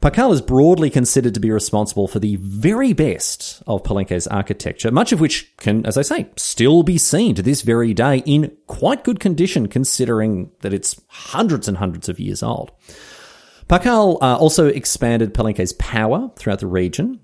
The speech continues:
uh, no longer content to let his city-state take a battering from all of its rival neighbours. And, uh, slowly but surely, Palenque's sphere of political and military influence spread as other, smaller city-states were,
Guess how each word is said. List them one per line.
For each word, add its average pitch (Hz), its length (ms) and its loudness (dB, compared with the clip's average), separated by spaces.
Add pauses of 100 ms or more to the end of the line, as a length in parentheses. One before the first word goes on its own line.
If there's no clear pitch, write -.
(120)
uh, 85 180 -4
no 107 200 4
longer 107 220 0
content 101 520 -2
to 85 440 -2
let 101 300 -2
his 101 160 -2
city-state 104 540 0
take 110 160 2
a 80 60 2
battering 123 500 0
from 98 180 0
all 98 100 2
of 90 60 -2
its - 160 -8
rival 87 260 -2
neighbours. 87 380 -6 (760)
And, 123 240 0
uh, - 20 2
slowly 247 300 2
but 160 100 0
surely, 135 300 2
Palenque's 139 400 -2
sphere 127 240 0
of 107 120 -4
political 117 600 0
and 92 180 -2
military 107 400 0
influence 110 460 -2
spread - 680 -4
as 87 400 -6
other, 120 420 -2
smaller 110 500 2
city-states 98 640 -4
were, 90 180 -2